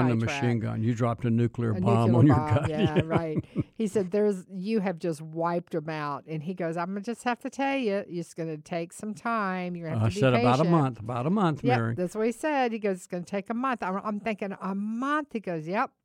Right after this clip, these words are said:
Speaker 2: it's gonna take a month to regrow it, to replant it, to heal it,"
Speaker 1: And
Speaker 2: he
Speaker 1: turn off
Speaker 2: said.
Speaker 1: the fire.
Speaker 2: Right, and so he was, like, letting me know that there are certain things. Now, Mary, now listen to me. You cannot eat this. You cannot eat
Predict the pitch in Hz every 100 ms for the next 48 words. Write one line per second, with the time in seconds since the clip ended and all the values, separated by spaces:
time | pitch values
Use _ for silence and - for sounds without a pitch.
0 | - 165 - 185 185 196 214 240 277 262
1 | 190 170 196 214 196 208 214 220 226 220
2 | - - _ - 160 196 214 - 214 208
3 | 214 214 214 214 - _ _ _ _ -
4 | 185 185 240 262 254 185 165 - 117 117
5 | 117 120 127 170 151 - 139 110 104 143
6 | - 202 214 175 190 175 202 175 226 226
7 | - 208 190 202 214 208 202 202 214 262
8 | 240 190 160 180 170 170 - 196 208 208
9 | 220 202 180 170 180 190 196 190 190 220
10 | - 196 185 175 147 175 175 - - 196
11 | 196 196 - 202 196 _ 180 156 139 -
12 | 165 156 - 202 190 196 196 - 196 190